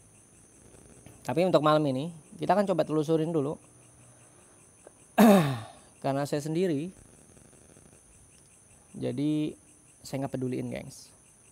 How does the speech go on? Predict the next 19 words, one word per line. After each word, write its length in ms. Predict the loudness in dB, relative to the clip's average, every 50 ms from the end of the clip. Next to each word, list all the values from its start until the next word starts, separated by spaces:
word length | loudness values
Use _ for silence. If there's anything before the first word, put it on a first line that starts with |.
| _ _ _ _ _ _ _ -20 _ _ _ _ _ _ _ -20 _ _ _ _ _ _ _ _ _ _ _ _ -16 -10
Sosok-sosok 560 | -6 -6 -6 -4 -4 -2 -2 0 0 0 0
yang 140 | 0 -2 -4
tertangkap 480 | -6 -6 -6 -6 -6 -6 -4 -6 -6 -6 -6 -12 -20 -20 -20 -20 _ -20 -20 -20 _ -20 -20 _ _ -20 -20 -20 -20 -20 -20 -20 -20 -20 -20 -20 -20 -20 -20 -20 -20 -20 -20 -20 -20 -16 -10 -6
di 80 | -4
kamera 480 | -2 -2 0 0 0 0 0 0 0 -2
atau 80 | -2
di 80 | -4 -4
mata 240 | -6 -6 -8 -8 -10
saya, 380 | -8 -8 -6 -6 -6 -6 -8 -10 -12 -16 -20 -20 -20 -20 -20 -20 -20 -20 -20 -20 -20 -20 -20 -20 -20 -20 -20 -20 -20 -20 -20 -10 -4
tadi 160 | -4 -2 -2 0
kan 160 | -2 -2 -2
saya 100 | -2 -4
bilang 460 | -2 -2 -4 -4 -4 -6 -8 -10 -10
nggak 200 | -8 -4 -2 0 2 4
ada 120 | 2 2 2 -2 -14 -20 -20 -20 -20 -20 -12 -6
fenomena 400 | -4 -2 -2 0 0 0 -2 -2
penampakan 480 | -2 -4 -4 -2 0 0 0 0 -2
yang 100 | -4 -6
tertangkap 460 | -8 -8 -4 -4 -4 -4 -4 -6 -8